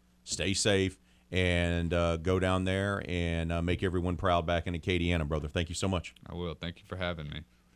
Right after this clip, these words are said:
Speaker 1: That's former Ascension Episcopal linebacker Hayden Cormier joined us here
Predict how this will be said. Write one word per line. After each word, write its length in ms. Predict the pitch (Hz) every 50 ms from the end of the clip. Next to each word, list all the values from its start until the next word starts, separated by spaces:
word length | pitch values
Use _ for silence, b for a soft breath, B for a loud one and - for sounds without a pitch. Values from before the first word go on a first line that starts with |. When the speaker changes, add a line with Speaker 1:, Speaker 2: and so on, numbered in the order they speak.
| b b b b b b _
Speaker 1:
That's 340 | 131 131 135 - - - - _ _ _ -
former 240 | - 160 170 156 143
Ascension 340 | 123 - 160 147 - 151 135
Episcopal 420 | 110 139 139 120 - 123 127 123
linebacker 520 | 123 127 127 123 117 127 120 107 120 113 117
Hayden 200 | 127 127 113 104
Cormier 380 | - 131 131 120 120 120 117
joined 540 | 104 90 107 120 120 127 127 127 123 117 107
us 260 | 117 120 120 117 -
here 400 | - - 127 123 127 127 123 123